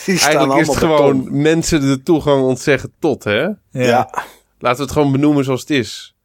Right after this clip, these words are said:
Speaker 1: Ja, het is een beetje zoals in, eh, vroegere tijden in Rusland, zeg maar. Hij is
Speaker 2: Ja.
Speaker 1: de eerste in de rij bij de slager en koopt alle worst op en daarna is er niks meer.
Speaker 2: Maar ik ga echt niet, ik, ik mag eigenlijk niks zeggen, eh, jongens. Want bij de Bart Smit in Gouda waren er vier Switches binnengekomen.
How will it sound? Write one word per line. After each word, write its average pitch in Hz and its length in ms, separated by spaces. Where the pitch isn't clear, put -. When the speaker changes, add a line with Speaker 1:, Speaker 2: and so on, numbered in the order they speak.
Speaker 1:
Ja, 135 180
het 127 80
is 123 80
een 135 60
beetje 143 280
zoals 135 280
in, 127 260
eh, 123 300
vroegere 135 460
tijden 139 380
in 131 80
Rusland, 135 500
zeg 127 240
maar. 117 280
Hij 139 120
is 147 80
Speaker 2:
Ja. 117 60
Speaker 1:
de 110 80
eerste 160 360
in 143 100
de 135 60
rij 135 260
bij 131 100
de 120 60
slager 156 460
en 147 140
koopt 139 260
alle 131 240
worst 170 320
op 127 220
en 135 160
daarna 143 260
is 190 140
er 196 80
niks 113 260
meer. 98 280
Speaker 2:
Maar 113 220
ik 127 120
ga 135 160
echt 131 180
niet, 143 180
ik, 135 200
ik 139 140
mag 143 160
eigenlijk 135 300
niks 127 160
zeggen, 117 520
eh, 117 320
jongens. 120 320
Want 131 240
bij 127 120
de 127 60
Bart 123 180
Smit 135 240
in 139 60
Gouda 131 360
waren 127 240
er 123 160
vier 131 320
Switches 131 500
binnengekomen. 123 720